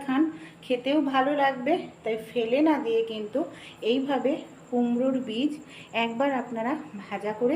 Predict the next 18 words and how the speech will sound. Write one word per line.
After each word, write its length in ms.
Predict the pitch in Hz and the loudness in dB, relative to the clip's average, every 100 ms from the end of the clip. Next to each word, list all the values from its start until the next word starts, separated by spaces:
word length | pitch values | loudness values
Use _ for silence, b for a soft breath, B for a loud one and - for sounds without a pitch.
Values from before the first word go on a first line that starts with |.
| - | -2
খেয়ে 240 | - 214 190 180 | -2 -2 0 -4
দেখবেন, 300 | 170 170 175 B B B - | -4 -4 -6 B B B -2
চায়ের 320 | 240 269 294 - | 2 2 0 2
সঙ্গে 260 | 294 311 311 | 6 6 4
কিংবা 280 | 254 220 233 262 - 190 | 0 2 0 -2 -6 0
ডাল 180 | 185 190 220 | 2 2 2
ভাতের 320 | 254 247 277 - | -2 0 -4 -2
সঙ্গে 280 | 240 233 311 - B B 214 | -2 0 -2 -4 B B 0
দারুণ 340 | 208 196 226 285 285 | 0 2 4 8 8
লাগে। 260 | 262 254 349 - - 165 190 | 6 4 -2 -4 -14 -14 -10
এবার 200 | 202 190 196 | -10 -10 -6
আমি 160 | 214 339 B B B 208 | -4 -4 B B B -10
একটি 160 | 202 226 214 | -6 -6 -4
পাত্রের 420 | 190 - 247 262 240 | -6 -2 0 2 2
মধ্যে 300 | 226 240 311 330 - - | 0 0 0 0 -10 -10
তুলে 220 | 247 247 269 | -2 2 4
নিচ্ছি। 320 | 269 269 - 349 - B B 226 | 2 0 -2 -2 -2 B B -2
দেখুন 240 | 262 311 | 2 4